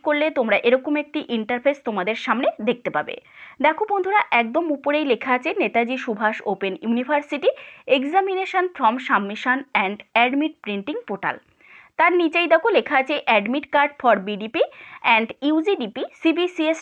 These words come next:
term and examination ডিসেম্বর দু হাজার তেইশ এবং জুন দু হাজার চব্বিশ। আর দেখো অ্যাডমিট ডাউনলোড এনরোলমেন্ট নাম্বার। বন্ধুরা,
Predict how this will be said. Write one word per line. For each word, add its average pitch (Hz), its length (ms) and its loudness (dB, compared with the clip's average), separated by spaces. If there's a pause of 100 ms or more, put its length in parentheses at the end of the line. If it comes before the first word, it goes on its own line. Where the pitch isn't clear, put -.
(100)
term 220 200 6 (260)
and 220 140 -2 (200)
examination 285 640 2 (440)
ডিসেম্বর 392 420 0 (100)
দু 247 60 -2 (100)
হাজার 214 220 2 (120)
তেইশ 254 240 0 (300)
এবং 220 160 4 (260)
জুন 320 160 2 (120)
দু 240 140 -2
হাজার 269 200 0 (100)
চব্বিশ। 175 380 -8 (840)
আর 190 100 2 (300)
দেখো 254 180 4 (160)
অ্যাডমিট 233 380 0 (100)
ডাউনলোড 226 400 0 (280)
এনরোলমেন্ট 311 540 2
নাম্বার। 160 260 -2 (480)
বন্ধুরা, 320 300 2